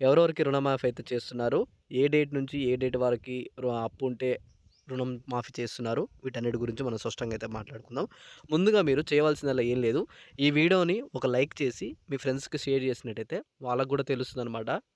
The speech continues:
రుణమాఫీ ఎప్పటి నుంచి ప్రభుత్వం అయితే చేస్తుందని చెప్పేసి. అయితే తాజాగా మీరు ఇక్కడ చూసుకుంటే రైతు బంధు గురించి ఇంకా చాలామంది రైతులు అయితే అడుగుతున్నారు కదా. So మీ అందరికి కూడా ప్రభుత్వం అయితే ఒక స్పష్టత అయితే ఇచ్చిందనమాట. ఏమనని దాని గురించి మీరు ఇక్కడ చూసుకుంటే,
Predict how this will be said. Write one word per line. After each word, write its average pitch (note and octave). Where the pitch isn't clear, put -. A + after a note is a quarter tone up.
రుణమాఫీ B2+
ఎప్పటి A#2+
నుంచి A#2
ప్రభుత్వం A#2+
అయితే A2+
చేస్తుందని A2+
చెప్పేసి. A2+
అయితే E3+
తాజాగా F3+
మీరు F#3
ఇక్కడ D3+
చూసుకుంటే E3
రైతు D3
బంధు F3
గురించి E3
ఇంకా C#3+
చాలామంది C3+
రైతులు B2
అయితే A#2+
అడుగుతున్నారు A#2+
కదా. B2+
So -
మీ D#3
అందరికి E3
కూడా E3+
ప్రభుత్వం C#3
అయితే C#3+
ఒక B2+
స్పష్టత B2+
అయితే B2+
ఇచ్చిందనమాట. A#2
ఏమనని C3+
దాని A#2+
గురించి A#2+
మీరు A#2
ఇక్కడ A2+
చూసుకుంటే, A#2+